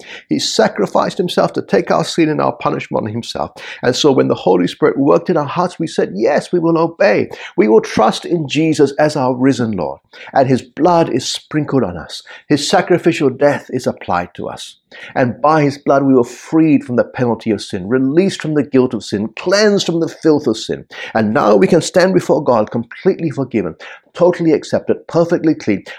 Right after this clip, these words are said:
not by our own goodness, but through the precious blood of Jesus Christ sprinkled on our hearts. And God did this so that we would be his forgiven covenant people, bought with the price of his own blood.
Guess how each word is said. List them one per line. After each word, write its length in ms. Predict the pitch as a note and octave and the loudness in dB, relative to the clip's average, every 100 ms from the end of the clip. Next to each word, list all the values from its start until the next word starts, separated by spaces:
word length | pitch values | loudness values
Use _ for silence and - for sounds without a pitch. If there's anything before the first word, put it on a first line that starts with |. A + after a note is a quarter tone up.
| - | -4
not 380 | C3 A#3 C4 - | 2 2 2 2
by 160 | F#3 | 2
our 140 | F3+ - | 2 2
own 220 | D#3 F3 | 2 2
goodness, 340 | C3+ B2+ G#2 - | 2 2 2 -2
but 200 | - - | -2 -2
through 160 | A#2+ | 0
the 100 | G2 | 0
precious 680 | - - D#3+ E3 - E3 - _ | -2 -6 -2 -2 -2 -4 -6 _
blood 280 | A#2 C3 C#3+ - | -2 0 0 0
of 200 | D#2+ - | -4 -4
Jesus 380 | D#3+ D#3+ C3 - | -2 -2 -2 -4
Christ 320 | - E2 - - _ | -8 -10 -10 -20 _
sprinkled 720 | - - - C3 A2+ G2+ F2+ - _ | -14 -14 -6 -2 -2 -4 -10 -14 _
on 160 | F2+ E2+ | -10 -8
our 120 | D2 | -12
hearts. 540 | - - - - - _ _ _ _ _ _ - | -14 -16 -18 -20 -20 _ _ _ _ _ _ -8
And 180 | G#2+ | -6
God 300 | B2+ E3+ E3 | -2 -2 0
did 180 | D#3 - | -2 -2
this 240 | D#2+ - - _ _ _ _ _ _ - | -4 -6 -12 _ _ _ _ _ _ 0
so 140 | C#3 | 2
that 180 | B2 B2 | 4 2
we 240 | A2 E3+ | 4 4
would 240 | F3 D3+ E2+ | 4 0 0
be 240 | G#2 A2+ | -4 -4
his 220 | A#2 F2+ - - | -4 -4 -4 -4
forgiven 720 | F#2+ - D3+ D#3 C#3+ D#3 - _ | -4 0 2 4 2 -2 -6 _
covenant 600 | - - D3 C3+ C#3 C3 | -16 -4 -2 0 -2 -2
people, 420 | - A2 D#2 - _ _ _ _ _ _ | -4 -6 -6 -12 _ _ _ _ _ _
bought 440 | - - E3+ F3 - | 2 4 4 2 0
with 80 | B2+ | -2
the 80 | |
price 420 | B2 - G#2+ F#2+ F2+ | -2 -4 -6 -6 -6
of 60 | |
his 160 | F#2 F2+ | -4 -2
own 180 | E2+ D2 | -4 -4
blood. 280 | B1+ G#1 | -8 -8